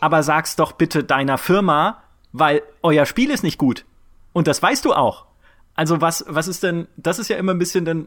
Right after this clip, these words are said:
wa-, was ist, das ist doch nicht meine Schuld. Ich sag doch nur den Leuten, f-, denen gegenüber ich verantwortlich bin, in dem Fall halt den Leuten, die dann meinen Test lesen oder so, sag ich doch nur, „Hey Leute, das ist einfach nicht so gut“, ja. Aber was mit den Arbeitsplätzen ist, muss doch dir dein Unternehmen sagen können, wenn es solche Sachen produziert.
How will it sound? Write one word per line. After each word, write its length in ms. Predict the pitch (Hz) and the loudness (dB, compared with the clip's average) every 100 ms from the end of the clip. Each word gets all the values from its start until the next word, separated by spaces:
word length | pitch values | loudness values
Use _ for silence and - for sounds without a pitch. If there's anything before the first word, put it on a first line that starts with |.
| _ | _
wa-, 220 | 156 147 - | -4 -4 0
was 180 | 156 180 | -2 -2
ist, 180 | 175 | -6
das 120 | - 165 | -4 -2
ist 140 | 170 | 0
doch 40 | |
nicht 100 | 180 | 2
meine 240 | 160 156 147 | 2 2 0
Schuld. 460 | - 277 330 - _ _ - | 0 2 0 -4 _ _ -8
Ich 140 | 190 | -2
sag 200 | 226 196 | 0 0
doch 140 | 214 | 0
nur 180 | 185 208 | 0 0
den 160 | 175 165 | 0 0
Leuten, 560 | 143 156 - 226 240 - _ | 0 0 -2 -8 -8 -10 _
f-, 220 | - - - | -18 -16 -12
denen 260 | 156 170 170 | -4 -2 0
gegenüber 340 | 165 156 151 | 0 0 -2
ich 100 | 147 | -4
verantwortlich 600 | - - 214 - 170 131 | -4 -2 -2 -2 -4 -6
bin, 180 | 147 170 | -4 -4
in 100 | 185 | -2
dem 140 | 127 147 | -4 -2
Fall 200 | 147 135 | -4 -2
halt 220 | 135 131 | -4 -4
den 140 | 131 | -2
Leuten, 220 | 139 - | -2 -4
die 60 | 135 | -6
dann 160 | 135 131 | -6 -4
meinen 180 | 123 | -4
Test 200 | 117 208 - | -4 -6 -4
lesen 220 | 139 139 | -4 -2
oder 180 | 139 135 | -2 -2
so, 220 | 147 190 - - | -2 -4 -10 -10
sag 200 | 151 143 | -2 -2
ich 100 | 147 | -2
doch 120 | 180 | -2
nur, 300 | 170 190 190 - - | 0 0 0 -4 -8
„Hey 140 | 143 147 | -2 -2
Leute, 320 | 135 131 180 | 0 0 0
das 80 | 139 | 0
ist 120 | 135 | -2
einfach 220 | - 139 | -2 -2
nicht 120 | 135 | -2
so 120 | 127 127 | -4 -2
gut“, 400 | 262 190 254 - | 0 0 -2 -2
ja. 220 | 135 233 214 - - - _ _ - | -2 -2 -8 -18 -20 -20 _ _ -6
Aber 440 | 156 156 156 - - | -2 0 0 0 -4
was 280 | 135 143 165 | -4 -2 0
mit 80 | |
den 80 | 127 | 0
Arbeitsplätzen 520 | 107 262 - 170 - | 0 0 -2 -6 -4
ist, 200 | 160 185 | -4 -4
muss 180 | 160 156 | -4 -2
doch 160 | 160 135 | -2 -4
dir 260 | - 135 | -2 -4
dein 360 | 123 - 165 269 | -2 -2 -2 -2
Unternehmen 560 | 262 214 165 143 143 127 | 0 0 0 0 -2 -2
sagen 340 | 123 120 131 | -2 -2 -4
können, 500 | 131 135 156 202 98 | -2 0 0 -2 -4
wenn 160 | 139 151 | -4 -4
es 160 | 156 | -6
solche 220 | 156 127 | -4 -4
Sachen 220 | 135 226 262 | -2 -2 -4
produziert. 520 | 147 120 - - | -6 -6 -10 -16